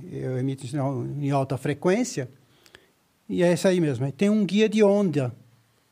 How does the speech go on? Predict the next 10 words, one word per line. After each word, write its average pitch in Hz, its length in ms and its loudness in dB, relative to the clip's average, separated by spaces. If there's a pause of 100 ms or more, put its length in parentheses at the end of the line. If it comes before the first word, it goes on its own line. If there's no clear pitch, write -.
(760)
uma 170 220 2
parabólica, 214 1000 2 (380)
e 254 380 -2 (140)
cê, 247 200 -2
cê, 226 320 0
cê 214 180 2
manda 208 320 4
os 208 120 2
sinais 170 520 2 (640)
por 151 460 -2